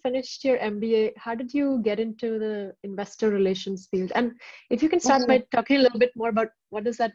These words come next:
Speaker 1: mean when you say investor relations in the medical field? Can you explain a little bit more
Speaker 2: Right.
Speaker 1: about your job?
Speaker 2: Right. Um, I think, okay, uh, so for this position, it's actually more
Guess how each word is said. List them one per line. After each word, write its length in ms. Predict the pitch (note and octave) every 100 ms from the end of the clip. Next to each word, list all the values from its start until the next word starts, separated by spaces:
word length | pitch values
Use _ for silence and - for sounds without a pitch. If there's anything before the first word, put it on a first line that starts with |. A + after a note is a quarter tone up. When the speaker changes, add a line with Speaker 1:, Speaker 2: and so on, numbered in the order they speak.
| G#3
Speaker 1:
mean 440 | G3 G3 F#3 F3+ -
when 160 | F#3+
you 60 | F#3+
say 260 | - G3
investor 500 | F#3+ F3+ F#3 - G3
relations 560 | F#3 F3+ F3+ - F#3 F#3
in 80 | F#3
the 80 | F3+
medical 400 | F3 F3+ F#3+ F#3
field? 320 | F#3 F#3 -
Can 120 | F#3
you 100 | G3
explain 340 | F#3 - G3+
a 60 | G3
little 160 | F#3 F3
bit 140 | G3
more 160 | F#3 F3+
Speaker 2:
Right. 80 | F3+
Speaker 1:
about 180 | F3
your 100 | F#3
job? 300 | E3 - G3+ G3 _ _ -
Speaker 2:
Right. 280 | F#3+ - - -
Um, 320 | A#3 B3 B3+ A#3
I 100 | B3
think, 320 | - D#4 - -
okay, 320 | A3 A3 F#3+ -
uh, 600 | G#3+ A3 G#3+ G#3 G#3 G3+ -
so 200 | - B3+
for 200 | B3+ C#4
this 200 | C4 C#4 -
position, 640 | C#4 C4 G#3 A3 G#3+ G#3+
it's 180 | G#3 -
actually 460 | G3 G#3 - B3 A#3
more 600 | G3 F#3 F#3+ F#3+ F#3+